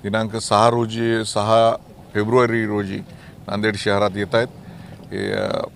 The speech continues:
नवा मोंढा, अ, मार्केट कमिटी मैदानावरती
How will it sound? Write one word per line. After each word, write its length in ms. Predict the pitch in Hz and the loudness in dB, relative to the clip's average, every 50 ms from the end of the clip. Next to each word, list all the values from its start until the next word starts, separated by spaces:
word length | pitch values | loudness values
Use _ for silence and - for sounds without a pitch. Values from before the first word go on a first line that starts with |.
| - - - - - - - - - - - - - - - - - - | -20 -20 -20 -20 -20 -20 -20 -20 -20 -20 -16 -16 -16 -16 -16 -18 -18 -14
नवा 280 | - 101 107 110 117 117 | -6 0 2 4 4 4
मोंढा, 380 | 117 117 117 117 117 110 95 82 - - - - - - - - - - 95 | 4 2 0 2 4 4 4 2 -2 -14 -20 -20 -20 -20 -20 -20 -20 -16 -14
अ, 340 | 107 104 95 95 98 95 95 | -10 -8 -6 -6 -6 -6 -4
मार्केट 340 | 98 101 101 98 98 107 107 - - - | -2 -4 -4 -4 -4 -8 -8 -6 -4 -6
कमिटी 680 | 107 107 107 98 107 110 104 104 104 104 101 101 98 | -4 -4 -4 -4 -4 -6 -4 -4 -4 -4 -6 -6 -6
मैदानावरती 760 | 95 95 101 104 101 110 113 110 110 107 101 95 87 - 90 | -4 -2 -2 0 4 4 4 4 4 2 0 -2 -4 -10 -14